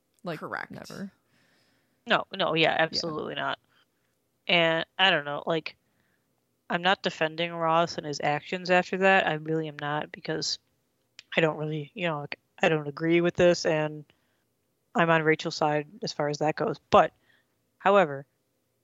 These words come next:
Speaker 3: they were on a break. Yeah,
Speaker 1: <laughs>
Speaker 3: like,
Speaker 1: Right.
Speaker 3: I, I'm sorry, man, but
Speaker 1: Right.
Speaker 3: it's true. Like,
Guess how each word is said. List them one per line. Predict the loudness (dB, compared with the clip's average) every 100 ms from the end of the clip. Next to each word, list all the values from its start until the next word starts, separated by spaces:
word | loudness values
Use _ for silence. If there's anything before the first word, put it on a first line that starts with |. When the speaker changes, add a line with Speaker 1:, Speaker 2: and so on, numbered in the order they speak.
| -10
Speaker 3:
they | -6 -2
were | 2 6
on | 6 4
a | 2
break. | 2 4 2 -2 -20 _ -20 -10
Yeah, | -4 0 2 4 4 2 0 -4
Speaker 1:
<laughs> | 2
Speaker 3:
like, | 4 4 0 -8
Speaker 1:
Right. | -6 -6 0
Speaker 3:
I, | 2 4 4 2 -4 -20 -4
I'm | 0 0
sorry, | 0 2 6 6 4
man, | 0 -2 -2 2
but | 4
Speaker 1:
Right. | 4
Speaker 3:
it's | 2 -2
true. | 0 0 0
Like, | 0 2 0